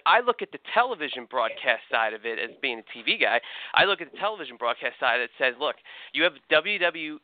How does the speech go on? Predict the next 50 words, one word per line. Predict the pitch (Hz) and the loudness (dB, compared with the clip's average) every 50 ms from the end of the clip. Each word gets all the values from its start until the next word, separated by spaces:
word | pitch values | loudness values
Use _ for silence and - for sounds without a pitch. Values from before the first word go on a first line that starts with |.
| _ _ | _ _
E | 165 160 160 151 151 160 151 - - - | -12 -10 -10 -8 -10 -10 -12 -16 -10 0
slash | - 147 139 139 135 - - 143 | 4 6 6 6 4 2 2 2
F | 139 127 127 - - - _ 135 | 2 2 2 -2 -8 -20 _ -2
level | 135 143 147 143 143 | 2 2 2 2 -2
production, | - - 139 123 110 113 - - 120 117 123 - - | -8 -4 0 0 0 0 -2 -4 -6 -6 -8 -2 2
N | 139 160 170 170 | 2 2 2 0
B | 165 156 - - | -4 -10 -10 -6
C | - 185 185 180 147 | -4 -4 -4 0 2
level | 135 127 120 127 | 4 4 4 2
production, | 123 - 139 120 - 120 - - - 131 127 | -2 -6 -4 -2 -2 -2 -2 -4 -4 -4 -2
and | 127 123 | -2 -2
then | 123 131 131 | -2 -2 -4
the | 127 127 | -6 -8
affiliates | - - - 151 147 139 135 135 - | -8 -4 -4 -2 0 0 -2 -2 -4
and | 123 113 | -8 -2
partners | - - 151 - - 120 110 117 | 2 2 2 4 2 -2 -8 -8
that | 110 98 | -8 -8
were | 113 110 | -8 -10
a | 110 | -10
part | - - 165 180 170 | 0 2 2 2 2
of | 135 117 | 2 -4
it. | 123 110 - - - - - - - - - _ _ _ - - - - | -8 -8 -8 -12 -20 -20 -20 -20 -20 -20 -20 _ _ _ -8 -6 -4 -2
Key | 233 226 226 226 226 226 208 _ - - _ _ - - - - | -2 -2 -2 -4 -6 -10 -12 _ -20 -20 _ _ -20 -10 -2 0
factors | 202 185 180 - - - 156 147 139 - - | 0 0 0 -2 -2 0 0 0 -2 -2 -2
in | 170 170 170 170 160 | 0 0 0 0 -2
the | 151 143 139 139 139 - _ - | -6 -8 -8 -8 -10 -8 _ 2
X | 156 156 - - - | 2 2 2 0 -4
F | 156 147 - - | -6 -2 2 4
L's | 143 131 127 123 120 - _ | 6 6 6 6 2 -2 _
image | 160 160 147 120 131 - - - | 0 0 0 -2 -6 -10 -12 -12
is | 143 120 | -8 -2
that | 135 135 120 120 | 0 0 0 0
how | - - 156 143 143 147 | 0 0 0 2 2 0
it | 135 127 | -2 -4
was | 135 131 - - - _ - | -8 -8 -10 -12 -18 _ -12
portrayed | - 139 - - 156 139 131 120 120 117 - - - - _ - - | -10 -8 -4 2 4 4 6 4 4 0 -6 -16 -20 -18 _ -4 -4
to | 175 165 | -4 -4
the | 135 131 - - | -4 -6 -6 0
television | - 170 185 185 170 135 131 120 - 123 | 2 4 4 4 2 -2 -4 -4 -4 -2
audience. | 120 107 101 98 98 104 - - | -2 -2 -4 -4 -8 -14 -16 -12
And | 120 | -6
do | 123 | -4
you | 135 170 180 - | -2 -2 -2 -2
think | 202 196 185 | -4 -2 2
that | - 165 - - | 2 2 4 4
that's | 151 143 147 - | 4 4 4 2
something | 170 151 135 156 147 | -2 -6 -4 -2 0
that | 135 - | 0 0
kinda | - - 143 139 135 127 | 0 2 2 2 2 0
lost | 120 123 117 123 123 127 | -2 0 2 2 2 2